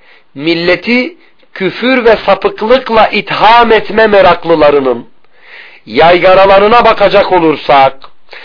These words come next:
Hazreti Ayşe'nin bu hareketini şirk olarak kabul etmek gerekecektir." Yani diyor ki, "Ey Selefiler, siz insanları," diyor, "sapıklık ve küfürle itham etmeye meraklısınız.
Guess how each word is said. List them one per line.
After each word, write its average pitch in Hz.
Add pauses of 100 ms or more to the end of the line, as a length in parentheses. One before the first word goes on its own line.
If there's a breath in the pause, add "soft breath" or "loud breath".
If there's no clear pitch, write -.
(120)
Hazreti 180
Ayşe'nin 208 (400 soft breath)
bu 143
hareketini 214
şirk 247
olarak 196
kabul 185
etmek 214 (460)
gerekecektir." 165 (1400 soft breath)
Yani 139
diyor 196
ki, 180
"Ey 190
Selefiler, 139 (540 soft breath)
siz 175
insanları," 170
diyor, 143 (640 soft breath)
"sapıklık 202
ve 196
küfürle 196
itham 190
etmeye 190
meraklısınız. 160